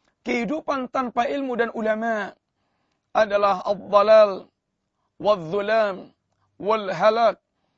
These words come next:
adalah kesesatan, kegelapan, dan kebinasaan. Sungguh, berpaling dari ilmu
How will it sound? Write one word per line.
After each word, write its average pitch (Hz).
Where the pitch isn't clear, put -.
adalah 214
kesesatan, 214
kegelapan, 202
dan 208
kebinasaan. 208
Sungguh, 254
berpaling 247
dari 233
ilmu 277